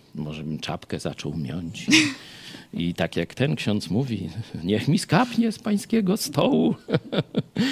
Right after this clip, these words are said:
Nie, no, mówiąc poważnie, <clears throat> no, chciałbym jakoś go wstrząsnąć,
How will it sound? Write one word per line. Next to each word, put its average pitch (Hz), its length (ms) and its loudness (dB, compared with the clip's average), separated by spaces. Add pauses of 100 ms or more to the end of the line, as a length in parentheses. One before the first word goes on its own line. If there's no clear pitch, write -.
(500)
Nie, 247 200 6
no, 127 100 6
mówiąc 127 520 2
poważnie, 123 680 2 (180)
<clears throat> 123 240 6
no, 127 80 4
chciałbym 156 440 2
jakoś 135 400 2
go 120 520 2
wstrząsnąć, - 720 2